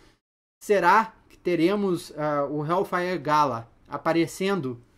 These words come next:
na, na série animada? Seria muito interessante de ver. E aqui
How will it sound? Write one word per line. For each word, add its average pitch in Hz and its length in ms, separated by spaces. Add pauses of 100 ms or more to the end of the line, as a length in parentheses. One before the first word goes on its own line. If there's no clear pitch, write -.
(460)
na, 170 500
na 175 220
série 190 240
animada? 170 560 (220)
Seria 160 300
muito 170 220
interessante 175 480
de 214 80
ver. 127 300 (480)
E 180 80
aqui 214 520